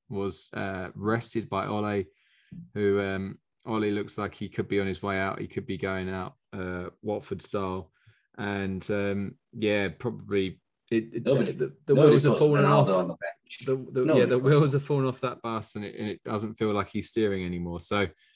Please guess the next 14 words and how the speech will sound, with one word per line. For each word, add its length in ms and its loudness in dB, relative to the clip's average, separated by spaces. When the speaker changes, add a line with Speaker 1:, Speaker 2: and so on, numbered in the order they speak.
Speaker 1:
feels 240 2
like 160 0
that 140 -4
there's 280 -4
gonna 140 -4
be 100 -4
someone 260 -4
else 220 -4
steering 320 -2
that 180 -8
bus 400 -8
very 320 -4
soon. 260 -2
So, 240 -2